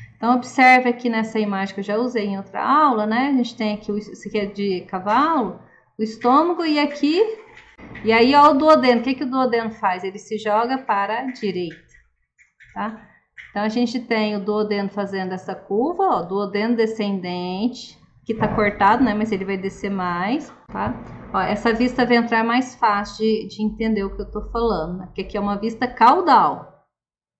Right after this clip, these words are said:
Você cortou o bicho no meio, corte transversal, você tá olhando, né,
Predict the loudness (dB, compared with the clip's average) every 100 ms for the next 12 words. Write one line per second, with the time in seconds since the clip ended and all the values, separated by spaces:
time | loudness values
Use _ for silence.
0 | _ _ _ -10 -2 -2 0 0 2 2
1 | 0 0 -2 0 2 0 2 0 -2 -8
2 | -20 _ -8 -8 -6 -6 -4 -4 -6 -2
3 | 0 0 -4 0 2 4 4 4 6 4
4 | 4 -4 -12 -20 _ -14 -8 -6 -6